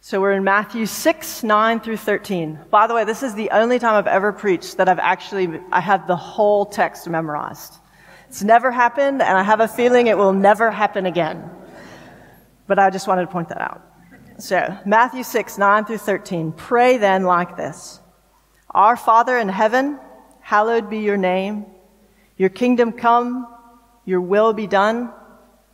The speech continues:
on earth as it is in heaven. Give us this day our daily bread, and forgive our debts, as we also have forgiven our debtors.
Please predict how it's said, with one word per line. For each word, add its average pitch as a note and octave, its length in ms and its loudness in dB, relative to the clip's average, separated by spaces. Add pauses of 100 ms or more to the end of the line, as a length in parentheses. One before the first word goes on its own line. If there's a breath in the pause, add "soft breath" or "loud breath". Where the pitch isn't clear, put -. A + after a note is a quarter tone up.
(580)
on F#3 160 2
earth G#3 380 0
as F#3 140 -4
it F#3+ 120 -4
is F#3 160 -4
in F3 80 -6
heaven. D3+ 420 -6 (1500)
Give A#3 160 4
us C4 240 0
this B3 200 -4
day G#3+ 300 4
our G3 100 4
daily F#3+ 340 0
bread, E3 360 2
and F3+ 220 -4
forgive A3 500 0
our G3+ 240 0
debts, - 680 -4
as F3 200 -4
we G3 160 -4
also G#3 460 0
have F#3+ 200 -4
forgiven F3 420 -4
our E3 120 -4
debtors. D3 600 -10